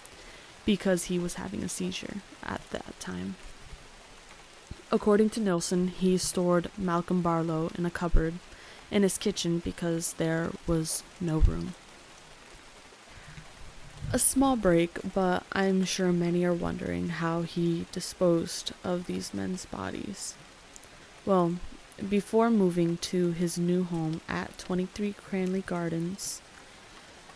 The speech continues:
in Dennis Nilsen's flat, you can i-, imagine there was a very unforgettable smell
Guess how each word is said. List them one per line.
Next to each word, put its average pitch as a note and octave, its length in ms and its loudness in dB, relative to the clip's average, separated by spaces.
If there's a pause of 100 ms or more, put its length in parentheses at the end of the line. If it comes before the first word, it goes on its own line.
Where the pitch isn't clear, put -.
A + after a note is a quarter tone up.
(1120)
in A3+ 380 6
Dennis G3 460 2
Nilsen's F3 400 0
flat, - 340 -2 (520)
you G3 260 4
can F#3+ 200 4
i-, - 80 2 (200)
imagine E3+ 760 2
there E3+ 260 6
was E3 480 4
a F3+ 180 2
very E3+ 760 6 (220)
unforgettable E3+ 640 0
smell E3 480 -4